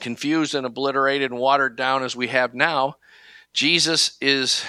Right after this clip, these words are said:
talking about the word of the kingdom. And in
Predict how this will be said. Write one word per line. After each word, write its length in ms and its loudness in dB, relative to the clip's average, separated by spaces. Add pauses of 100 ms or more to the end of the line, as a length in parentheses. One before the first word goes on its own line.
(120)
talking 400 0
about 260 4
the 80 -10
word 300 0
of 80 -2
the 80 -4
kingdom. 520 -6 (1500)
And 200 4
in 260 -4